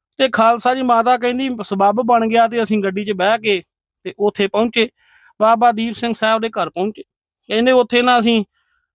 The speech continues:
ਦਰਸ਼ਨ ਮੇਲੇ ਕਰਦੇ ਆ ਤੇ ਇੱਕ ਮਾਈ ਸਾਡੇ ਪਿੰਡ ਦੀ ਬਜ਼ੁਰਗ ਸੀ, ਉੱਥੇ ਗਵਾਚ ਗਈ, ਉਹ ਸਾਨੂੰ ਲੱਭੇ ਨਾ।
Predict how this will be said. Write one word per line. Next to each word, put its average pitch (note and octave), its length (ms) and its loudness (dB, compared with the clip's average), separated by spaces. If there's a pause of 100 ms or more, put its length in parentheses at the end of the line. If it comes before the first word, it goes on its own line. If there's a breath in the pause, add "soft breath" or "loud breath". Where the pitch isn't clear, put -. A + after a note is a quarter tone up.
ਦਰਸ਼ਨ A3+ 300 0
ਮੇਲੇ A#3+ 300 2
ਕਰਦੇ A3 360 2
ਆ A#3+ 80 4
ਤੇ B3 160 0
ਇੱਕ B3 120 -4
ਮਾਈ A3 300 2
ਸਾਡੇ A3+ 280 -2
ਪਿੰਡ A3 240 -2
ਦੀ A#3 80 -4
ਬਜ਼ੁਰਗ G#3+ 360 -2
ਸੀ, A3 100 -4
ਉੱਥੇ B3+ 260 0
ਗਵਾਚ G3+ 360 0
ਗਈ, D3+ 140 -14 (240)
ਉਹ C4+ 80 -4
ਸਾਨੂੰ A#3+ 300 0
ਲੱਭੇ A#3+ 300 2
ਨਾ। D#3 120 -4